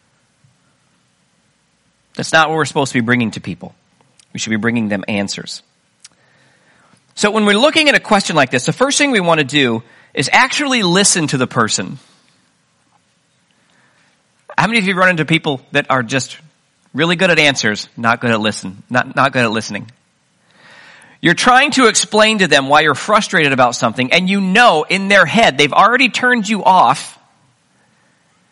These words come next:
and they're just waiting for you to shut up so they can start speaking. That's not what we want to do. We want to listen to people, and we don't want to just listen to what they're saying. We want to listen to what their heart is trying to say at the same time.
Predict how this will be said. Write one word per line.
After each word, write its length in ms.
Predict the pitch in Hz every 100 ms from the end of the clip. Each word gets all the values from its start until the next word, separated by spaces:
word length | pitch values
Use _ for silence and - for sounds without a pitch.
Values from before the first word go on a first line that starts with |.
| _ 190
and 140 | 202
they're 80 | 220
just 260 | 160 254
waiting 420 | 165 202 269 302 226
for 120 | 240
you 160 | 240
to 80 | 220
shut 320 | - 240 208
up 160 | 247 196
so 140 | 202
they 140 | 180 196
can 120 | 165
start 200 | - 143
speaking. 420 | - 170 - - _ _ _ _ _ _ _ _ _ _ _ _ _ _ _ _ _ _ _ _ _ _
That's 260 | 160 208 -
not 260 | 247 240 220
what 120 | 202
we 100 | 214
want 220 | 190 180
to 40 |
do. 240 | 147 170 110
We 180 | 117 247
want 200 | 254 190
to 60 |
listen 880 | 147 143 151 247 269 - 180 139 123
to 140 | 135
people, 440 | - 123 104 113 151 - -
and 180 | 170
we 80 | 180
don't 180 | 226 285
want 140 | 285
to 60 | 262
just 240 | 220 -
listen 360 | 170 220 - 208
to 120 | 196
what 160 | 180 175
they're 120 | 160
saying. 340 | - 226 208
We 80 | 165
want 160 | 190 214
to 60 |
listen 280 | 175 196 196
to 100 | -
what 160 | 160 156
their 120 | 135
heart 340 | - 196 196
is 80 | 123
trying 240 | - 120 110
to 60 |
say 200 | - 120
at 60 | 110
the 60 |
same 220 | - 113 104
time. 320 | - 95